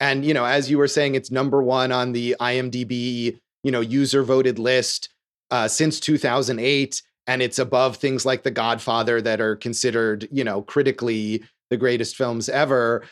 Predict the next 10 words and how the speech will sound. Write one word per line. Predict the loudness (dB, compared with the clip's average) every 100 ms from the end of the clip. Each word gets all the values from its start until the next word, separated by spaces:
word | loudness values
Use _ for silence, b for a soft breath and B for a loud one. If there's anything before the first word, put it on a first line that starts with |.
| B
I | -2
think, | 2 2 2 -2 -10 _ _ _ -18
y-, | -8 -4 -4
you | -2 2
know, | 2
critics | 4 6 6 4 2 0
and, | 0 -2
and, | -2 -2 -2 -2
and | -2 -4 -2
film | 2 4 4 2 -2 -6